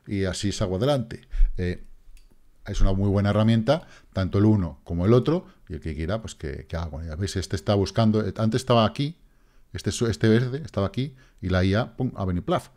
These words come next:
Ha dicho, "Venga, a ver si encontramos suelo aquí". Pero mientras no tengamos, eh, una cruz roja al lado, eh, igual que aquí, es aquí, tú hizo esto, nos hizo la señal y la cruz roja.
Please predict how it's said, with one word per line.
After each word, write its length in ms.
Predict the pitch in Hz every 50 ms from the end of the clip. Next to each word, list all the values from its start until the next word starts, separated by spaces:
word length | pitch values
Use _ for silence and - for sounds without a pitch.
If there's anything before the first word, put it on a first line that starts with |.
| _ _ _ _
Ha 40 | -
dicho, 180 | - - - 101
"Venga, 260 | 110 104 82 73 -
a 60 | -
ver 80 | 95 95
si 100 | - -
encontramos 380 | 101 101 98 87 104 104 104 -
suelo 180 | 113 104 95
aquí". 240 | 85 - 104 95 85 - - - - - - - - -
Pero 280 | - 131 131 131 139
mientras 340 | 135 123 110 101 90 107 101
no 140 | 110 127 127
tengamos, 560 | 131 135 131 131 135 131 127 117 95 - - -
eh, 340 | - 101 95 92 92 92 90 87 87 87 90 90 - - _ _ _ _ _ -
una 320 | 110 110 113 113 110 110
cruz 240 | - 117 113 98 87
roja 300 | 104 123 117 - 95 90
al 160 | 87 87 98
lado, 320 | 113 110 107 - - - _ _ _ _ _ _ - - _ _
eh, 640 | - - 92 90 87 87 87 85 85 85 82 - - - _ -
igual 240 | - 92 87 101 98
que 80 | - 101
aquí, 360 | 87 80 - 120 120 - - - -
es 100 | 98 -
aquí, 220 | 101 87 - 107
tú 260 | - - 113 107 98 -
hizo 220 | 104 92 - 101
esto, 400 | 131 131 - - 151 160 170 - - _ - - - _ _ _ _ -
nos 160 | 95 90 -
hizo 180 | 113 - 104
la 100 | 92 87
señal 380 | 82 95 101 120 131 135 143 - -
y 60 | 104
la 120 | 92 90
cruz 160 | - - 95 92
roja. 280 | 87 - 82 76 -